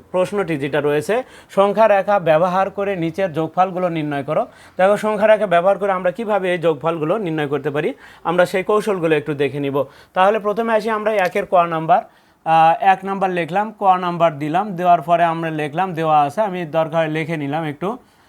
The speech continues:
আহ, দেওয়া আছে। কি কি দেওয়া আছে দেখো, নাইন, আহ, প্লাস আরেকটা আছে মাইনাস সিক্স ব্র্যাকেটের ভেতরে। প্রিয় শিক্ষার্থীরা, সংখ্যা রেখা দেখো, প্রথম সংখ্যাটি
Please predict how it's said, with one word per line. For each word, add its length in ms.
আহ, 260
দেওয়া 320
আছে। 340
কি 140
কি 100
দেওয়া 220
আছে 220
দেখো, 280
নাইন, 440
আহ, 260
প্লাস 320
আরেকটা 320
আছে 160
মাইনাস 420
সিক্স 260
ব্র্যাকেটের 440
ভেতরে। 380
প্রিয় 160
শিক্ষার্থীরা, 440
সংখ্যা 340
রেখা 260
দেখো, 240
প্রথম 320
সংখ্যাটি 540